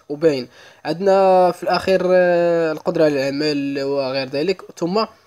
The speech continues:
مهاره التواصل الشفوي والكتابي، يعني تكون تعرف تهضر ما كتسكتش، فهمتي؟ يعني تكون تت-، ما يسولوك ما تبقاش ساكت. ب-، المهم الميساج توصلوا لهم بشكل واضح، داك الشيء يكون كلير.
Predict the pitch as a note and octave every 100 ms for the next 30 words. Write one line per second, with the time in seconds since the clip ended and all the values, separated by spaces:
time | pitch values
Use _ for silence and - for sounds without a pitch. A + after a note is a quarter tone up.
0 | _ D#3+ E3+ G3 F#3+ F#3 E3 E3 F3+ -
1 | - D#3 D#3+ D#3 D3 D3+ - C#3+ D#3 D#3
2 | D3 D#3 _ _ _ - F#3+ F3+ E3 D#3+
3 | D#3 D3 C#3 C#3 D3 - - - - -
4 | _ _ F#3+ F#3 - _ _ _ C#3 D#3
5 | D3+ D3+ D3+ D3 - E3 D#3+ D#3 _ -
6 | E3 D#3 D3+ D3 D#3 D#3+ - E3 F#3 F3+
7 | F#3 D#3+ D#3 - D3 - E3+ D#3 - F#3
8 | - _ F3+ F#3+ G3 E3+ E3 - G3 F3
9 | - E3 - E3+ D#3+ F3 F3+ D#3+ - -
10 | F3 D3+ D#3+ C#3+ B2+ C3+ C3+ - D3+ D3
11 | C#3+ D3+ C#3